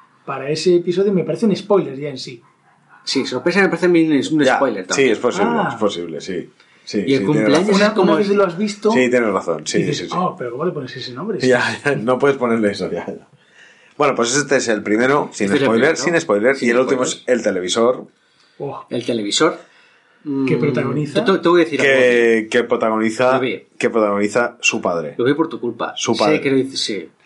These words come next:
Speaker 1: Ese es un poco más largo, es una hora y
Speaker 3: Ese es
Speaker 1: cinco.
Speaker 3: una hora y pico, seguramente se-, era un espe-, segure-, sería un especial
Speaker 2: Es una hora y
Speaker 3: del día
Speaker 2: pico que
Speaker 3: que
Speaker 2: pare-, que
Speaker 3: se
Speaker 2: parecen
Speaker 3: estrenó.
Speaker 2: cinco minutos.
Speaker 3: Es, es, es una, es una
Speaker 2: Yo
Speaker 3: obra
Speaker 2: cuando lo
Speaker 3: maestra.
Speaker 2: vi, al día siguiente,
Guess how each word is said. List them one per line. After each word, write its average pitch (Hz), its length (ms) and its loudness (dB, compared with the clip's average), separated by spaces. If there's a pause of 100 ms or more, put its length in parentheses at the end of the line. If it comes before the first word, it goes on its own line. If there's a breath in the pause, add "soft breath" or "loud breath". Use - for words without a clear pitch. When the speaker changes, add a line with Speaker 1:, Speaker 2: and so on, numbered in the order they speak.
Speaker 1:
Ese 196 180 0
es 233 100 0
un 214 80 4
poco 160 160 -2
más 127 160 -6
largo, 123 240 -14
es 131 100 -12
una 147 240 -6
hora 139 160 -4
y 120 40 2
Speaker 3:
Ese 135 300 4
es 123 80 2
Speaker 1:
cinco. 120 100 0
Speaker 3:
una 107 140 2
hora 110 200 4
y 110 40 2
pico, 135 680 4
seguramente 110 520 0
se-, 98 260 -4
era 101 180 0
un 104 100 -2
espe-, 101 260 -4
segure-, 95 400 -2
sería 101 320 -6
un 104 120 -6
especial 101 500 -4
Speaker 2:
Es 101 140 2
una 139 100 0
hora 143 80 2
y - 40 -4
Speaker 3:
del - 60 -6
día - 100 0
Speaker 2:
pico 147 120 -4
que 147 60 2
Speaker 3:
que - 60 -2
Speaker 2:
pare-, 143 160 2
que 87 60 2
Speaker 3:
se - 60 2
Speaker 2:
parecen 175 220 2
Speaker 3:
estrenó. 101 220 -2
Speaker 2:
cinco 107 140 2
minutos. 143 580 -4 (200)
Speaker 3:
Es, - 300 -6
es, - 320 -2
es 87 160 -8
una, 85 320 -6
es 90 180 -6
una 110 140 2
Speaker 2:
Yo 160 80 4
Speaker 3:
obra - 20 2 (100)
Speaker 2:
cuando 165 140 2
lo 139 160 0
Speaker 3:
maestra. 151 80 2
Speaker 2:
vi, 196 220 0
al 135 120 0
día 160 180 2
siguiente, 160 720 0